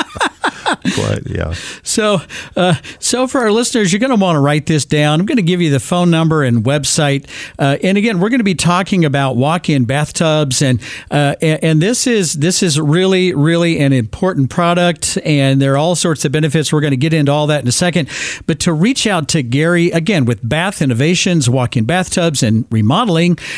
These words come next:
Speaker 2: the phone number is nine one three, nine one two, one seven five zero. That's nine one three, nine one two, one seven five zero. Or you can visit online. It's a great website,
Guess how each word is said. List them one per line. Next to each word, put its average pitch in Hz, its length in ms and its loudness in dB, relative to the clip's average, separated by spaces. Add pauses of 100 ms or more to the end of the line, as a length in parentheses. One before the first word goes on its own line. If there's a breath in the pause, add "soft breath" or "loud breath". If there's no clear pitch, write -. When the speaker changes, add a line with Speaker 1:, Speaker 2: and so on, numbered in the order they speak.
(160 loud breath)
Speaker 2:
the 113 100 -4
phone 226 200 0
number 190 180 2
is 120 100 0
nine 220 320 2
one 117 220 0
three, 226 540 0 (360 loud breath)
nine 208 440 2
one 247 260 2
two, 143 500 0 (280)
one 208 340 2
seven 180 680 0
five 160 600 0
zero. 139 540 -2 (100)
That's - 180 -4
nine 147 280 2
one 135 160 2
three, 269 420 0 (260 loud breath)
nine 175 360 2
one 240 240 2
two, 147 520 0
one 160 280 2
seven 208 400 0
five 175 340 0
zero. 135 400 0 (300 loud breath)
Or 214 260 2
you 185 140 0
can 156 140 0
visit 135 300 0
online. 180 440 2
It's 196 160 -2
a - 20 -8
great 151 240 0
website, 170 580 -2